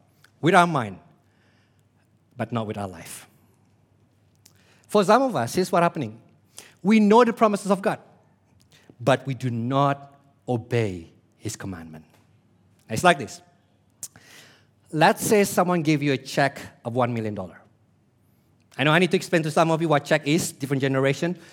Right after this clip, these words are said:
Check is actually a piece of paper where you actually get to write the amount of money you want to give to other people, okay? I know the teenagers, "Check? What's that? Never heard of my life." Ask your parents. It is very important. Maybe you can ask them to write you a blank check. Maybe that works. So now,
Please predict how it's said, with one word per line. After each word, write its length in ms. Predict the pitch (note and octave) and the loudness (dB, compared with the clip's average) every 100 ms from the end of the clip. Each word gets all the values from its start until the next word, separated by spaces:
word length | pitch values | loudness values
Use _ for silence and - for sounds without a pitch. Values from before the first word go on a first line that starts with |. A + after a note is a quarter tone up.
| _ - | _ -4
Check 360 | B3+ D#3 C#3+ | 2 2 2
is 140 | E3+ D#3 | -2 -2
actually 360 | D3+ E3+ C#3+ | -2 0 0
a 80 | - | -2
piece 260 | - G#3 F#3+ | -2 0 0
of 100 | D#3 | 2
paper 380 | F3+ E3 C3 | 0 2 -2
where 100 | A#2+ | -2
you 140 | B2+ C#3 | 0 0
actually 280 | - - C3 | -2 -6 -2
get 220 | C#3 - | -2 -2
to 60 | D#3 | -2
write 320 | C#3 D#3 - | 2 2 2
the 60 | C#3 | -2
amount 220 | C#3+ C#3 | 0 0
of 80 | C3+ | 0
money 180 | C#3 | -2
you 80 | C3 | -2
want 120 | C3 | -4
to 40 | B2+ | -4
give 120 | B2 | -4
to 80 | B2+ | -4
other 100 | A#2 | -4
people, 260 | A2+ - F#2 | -6 -10 -12
okay? 280 | A2+ B2 B2 - - - | -4 -4 -4 -14 -20 -6
I 120 | A#2+ | -2
know 100 | C#3 | 0
the 100 | B2+ | -2
teenagers, 300 | B2+ C3+ C#3 | -4 -4 -4
"Check? 340 | - E3 F#3 | -4 -4 -4
What's 160 | A#2 A#2+ | -8 -4
that? 180 | C3 G#2+ | -4 -4
Never 180 | B2+ C3 | -4 -2
heard 140 | D3 | -2
of 80 | D3+ | 0
my 100 | D#3 | 0
life." 280 | C3 G2 - - - - _ | -2 -6 -18 -20 -20 -20 _
Ask 180 | C3+ C#3+ | 0 0
your 80 | D#3 | -2
parents. 380 | D#3 B2 F#2 - _ | -2 -2 -4 -16 _
It 160 | B2+ A#2+ | -2 -2
is 80 | G#2+ | 0
very 240 | C3 D#3 | 0 0
important. 340 | D3+ C3+ G#2 | -2 -4 -6
Maybe 200 | A#2+ F3+ | -6 -2
you 120 | F3 D3 | -4 -2
can 140 | C#3 | 0
ask 160 | C#3 - | 0 0
them 260 | C#3+ C#3+ - - | -4 -4 -10 -18
to 80 | B2 | -4
write 180 | B2+ C#3 | -4 -2
you 60 | |
a 20 | A#2 | -4
blank 260 | B2 C3 | -2 -4
check. 160 | A2+ F2 _ _ | -10 -16 _ _
Maybe 160 | B2 C3 | -6 -4
that 140 | A2 | -2
works. 240 | A2+ F#2 - _ _ _ _ _ _ _ _ - - - - _ _ _ | -4 -8 -16 _ _ _ _ _ _ _ _ -20 -20 -20 -20 _ _ _
So 280 | - A3+ G#3+ | -2 2 4
now, 440 | C4+ F3 C3 G3+ | 4 2 0 -6